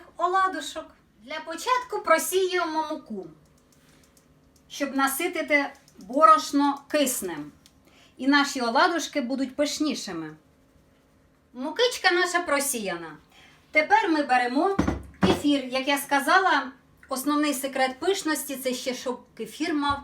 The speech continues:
кімнатну температуру. Виливаємо кефір. Додаємо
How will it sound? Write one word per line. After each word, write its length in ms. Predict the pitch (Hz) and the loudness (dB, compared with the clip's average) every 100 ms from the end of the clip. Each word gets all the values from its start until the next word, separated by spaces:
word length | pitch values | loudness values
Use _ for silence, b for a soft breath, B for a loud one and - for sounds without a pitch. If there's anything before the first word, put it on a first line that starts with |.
| - b b | -12 b b
кімнатну 440 | 226 220 247 247 | -8 -4 -4 -6
температуру. 720 | 226 220 220 208 208 180 160 - _ _ _ b b | -10 -10 -10 -8 -10 -12 -16 -18 _ _ _ b b
Виливаємо 560 | b 233 269 349 370 359 | b -2 0 0 0 -2
кефір. 520 | 349 330 - 277 269 269 _ _ _ _ _ _ _ _ _ b b b b - - - | -4 -8 -6 -6 -6 -12 _ _ _ _ _ _ _ _ _ b b b b -10 -8 -10
Додаємо 800 | - 233 285 311 330 339 339 381 | -8 -2 2 4 4 0 2 0